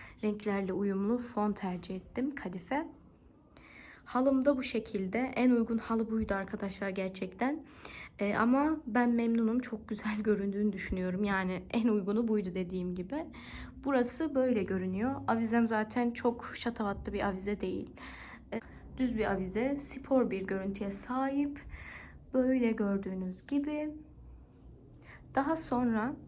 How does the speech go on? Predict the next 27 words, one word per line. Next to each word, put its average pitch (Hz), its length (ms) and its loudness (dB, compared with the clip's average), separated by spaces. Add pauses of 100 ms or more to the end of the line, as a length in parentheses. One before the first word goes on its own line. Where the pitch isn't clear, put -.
(500)
bu 285 100 0
kısma 214 320 0
geçiyoruz. 185 600 -4
İşte - 360 0
bu 349 100 4
saçma 226 460 0
arkadaşlar. 190 680 -6
Görüyor 262 320 0
musunuz? 196 360 -4 (640)
Buradan 277 420 4
böyle 294 440 4 (200)
duvar 240 300 6
geçiyor 185 480 -4
bak. - 340 -12 (200)
Bakın. 202 360 -6 (1400)
Burası 302 520 2 (100)
çok 214 220 -4
saçma 190 400 -4
geldi 180 340 -4
bize. 190 280 -8 (400)
Çünkü, 302 480 2 (540)
e, 214 80 0 (320)
yavaş 226 440 0
döndüreyim, 185 440 0
başını 202 400 -2
da 202 140 -2
dönmesin. 214 680 -2